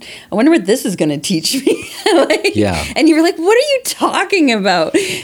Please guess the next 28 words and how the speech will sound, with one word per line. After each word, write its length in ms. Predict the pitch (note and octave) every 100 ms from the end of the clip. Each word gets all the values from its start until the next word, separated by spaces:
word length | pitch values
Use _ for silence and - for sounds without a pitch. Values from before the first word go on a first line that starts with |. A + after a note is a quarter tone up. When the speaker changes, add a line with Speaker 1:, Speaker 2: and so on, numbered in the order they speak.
| -
Speaker 1:
But, 120 | A3
like, 200 | G#3+ G#3
we 220 | B3+ B3+
had 200 | D4+ A3
childhoods 560 | G#3 C4 C4 D#4 D4 A3
that 100 | A3
were, 200 | G3+ G3
like, 320 | G#3 F#3 C4+
just, 340 | D4 C#4 - -
you 80 | D4+
know, 140 | F#3+
enco-, 320 | A3+ - - -
ensconced 640 | G#3 - G#3+ F3+ G3 -
with 120 | F#3 F#3+
little, 320 | G3 F#3 F#3
like, 360 | E3+ D3+ - - - -
storms 480 | - G#3+ G3 G3+
of 100 | F#3
chaos 500 | F3+ G#3 F#3+ G#3 G3+
at 140 | - -
times, 480 | G#3+ D3+ D#3 E3+ F#3+
right? 320 | D#3 - -
So, 140 | -
like, 240 | G3+ G3 -
Speaker 2:
Yeah. 80 | A#3
Speaker 1:
you 60 |
just, 440 | G3 G#3 G#3+ - - - - - _
you, 320 | F#3 F#3 E3+